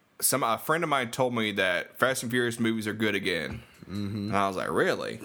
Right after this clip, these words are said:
Speaker 1: <clears throat> So then I watched, uh, th-, this was after, I think they had gone and seen Furious Six in the theater. And then, like, <clears throat> and then it rolled around and I saw Furious Six was on H B O, like, a year later or something like that. So I watched Fast Five and Furious Six back to back.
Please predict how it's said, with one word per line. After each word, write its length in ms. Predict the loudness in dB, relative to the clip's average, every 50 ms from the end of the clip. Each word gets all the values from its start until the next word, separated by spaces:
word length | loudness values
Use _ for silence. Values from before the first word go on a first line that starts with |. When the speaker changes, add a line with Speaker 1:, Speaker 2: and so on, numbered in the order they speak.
| -6 -4 -4 -4 -6 -8
Speaker 1:
<clears throat> 120 | -10 -4 -2
So 100 | 0 0
then 160 | 2 2 2
I 60 | 0
watched, 560 | 0 0 0 0 0 0 -2 -4 -6 -4 -2 0
uh, 260 | 0 2 2 0 0 0
th-, 200 | 0 0 0 0 -2
this 220 | -2 0 0 0
was 120 | -2 0 0
after, 400 | 2 0 0 0 -2 -2 0 2
I 80 | 0 0
think 200 | 0 -2 0 0
they 140 | 2 2 2
had 160 | 2 0 0
gone 160 | 0 0 2
and 100 | 0 0
seen 220 | -2 -2 -2 -4 -2
Furious 360 | 0 0 0 2 0 0 0
Six 260 | -2 -2 -2 -2 -4
in 60 | -4 -4
the 80 | -4
theater. 560 | -2 -2 0 0 0 0 0 -2 -2 -4 -4 -2
And 160 | -2 0 0
then, 160 | 0 0 0
like, 340 | 0 0 0 -2 -4 -6 -10 -12 -12 -10 -10
<clears throat> 220 | -10 -10 -6 -4 -2
and 120 | 0 0
then 120 | 0 0 0
it 40 |
rolled 300 | 0 0 0 0 0 -2
around 440 | 0 0 0 2 2 2 0 0 0
and 240 | -2 -4 -6 -2 0
I 100 | 0 0
saw 240 | 2 2 0 0 0
Furious 400 | 0 -2 -2 0 0 0 0 0
Six 300 | 0 0 -2 -2 -4 -6
was 120 | -4 -2 -2
on 140 | 0 0 0
H 240 | -2 -2 -2 -2 -2
B 200 | 0 0 2 2
O, 380 | 2 0 0 -2 -4 -6 -8 -12 -8 -2 0
like, 220 | 2 2 0 -2 -6 -14 _ _ _ -2
a 60 | 0
year 200 | 0 0 0 0
later 320 | 0 2 2 2 0 0
or 60 | 0 0
something 220 | 0 0 0 0
like 100 | 0 2
that. 320 | 2 0 0 -2 -4 -6 -14 -20 -20 -20 -20 -18 -18 -18 -18 -18 -18 -6 -2
So 200 | 0 0 2 0
I 40 | 0
watched 340 | 0 -2 -2 -2 -4 -2
Fast 300 | 0 0 2 2 0 0 0
Five 200 | 0 0 0 -2
and 80 | -2
Furious 320 | 0 0 0 0 0 -2 0
Six 360 | 0 0 0 0 -2 -6 -8
back 360 | -6 0 2 2 2 2 0 -2
to 60 | -2
back. 480 | 0 0 0 0 -2 -4 -6 -10 -12